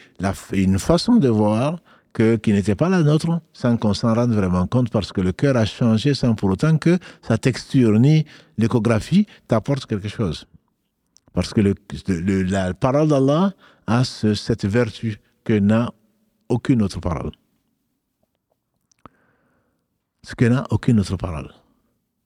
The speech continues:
Ça, c'est juste la lecture. Et quand tu comprends, quand tu comprends, tu vas encore plus loin. Que tu sois arabophone ou pas,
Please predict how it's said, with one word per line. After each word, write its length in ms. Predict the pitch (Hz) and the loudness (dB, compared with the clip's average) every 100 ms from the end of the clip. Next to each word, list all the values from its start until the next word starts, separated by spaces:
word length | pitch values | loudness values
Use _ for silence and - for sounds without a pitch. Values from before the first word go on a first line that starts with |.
| _ _ _ _ _ _ | _ _ _ _ _ _
Ça, 180 | - | -4
c'est 200 | 123 131 | -2 2
juste 280 | 107 175 - | 2 2 2
la 160 | 131 107 | 0 2
lecture. 640 | 123 - 127 87 71 - _ _ _ _ _ _ _ _ _ _ _ - | 0 -2 -4 -4 -6 -16 _ _ _ _ _ _ _ _ _ _ _ -2
Et 140 | 143 | 0
quand 220 | 175 247 | 2 2
tu 160 | 233 165 | 2 0
comprends, 540 | 135 110 92 85 85 - _ _ _ _ _ _ _ _ _ _ | 0 0 -2 -6 -8 -14 _ _ _ _ _ _ _ _ _ _
quand 160 | 117 104 | -2 0
tu 120 | 95 | 0
comprends, 460 | 107 95 139 202 - - _ | -2 0 2 0 0 -10 _
tu 100 | 98 | 0
vas 120 | 104 | 0
encore 220 | 98 110 | 2 0
plus 140 | 104 156 | 2 2
loin. 300 | 95 82 - _ _ _ _ _ _ _ - | 2 0 -6 _ _ _ _ _ _ _ -6
Que 100 | 113 | -4
tu 100 | 120 | 0
sois 160 | 143 | 2
arabophone 600 | 131 131 135 139 123 98 - | 4 4 2 2 2 2 0
ou 140 | 117 | -2
pas, 480 | - 131 147 190 | 0 -2 -2 -6